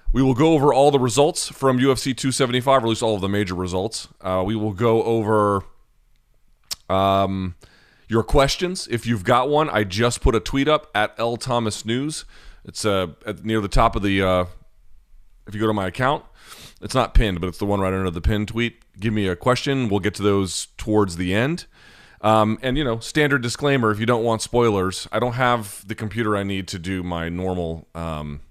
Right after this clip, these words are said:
stinger in the beginning of the video. So I'm gonna give you a five, four, three, two,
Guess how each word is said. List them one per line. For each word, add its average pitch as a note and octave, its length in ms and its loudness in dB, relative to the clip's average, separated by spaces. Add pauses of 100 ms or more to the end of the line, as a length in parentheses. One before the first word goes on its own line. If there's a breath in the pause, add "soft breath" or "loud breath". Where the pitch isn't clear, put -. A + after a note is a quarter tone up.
(540 soft breath)
stinger G2 420 -2
in F#2 220 -8
the E2+ 160 -6
beginning F2+ 260 -4
of E2+ 80 -6
the E2+ 60 -8
video. E2+ 260 -4
So F#2+ 140 -6
I'm G2+ 60 -2
gonna A2 100 -2
give G2+ 160 -6
you F2+ 80 -6
a D#2+ 40 -6
five, A2+ 640 -2 (140)
four, G2+ 680 -2 (280 soft breath)
three, G2 540 -6 (340)
two, F#2 420 -4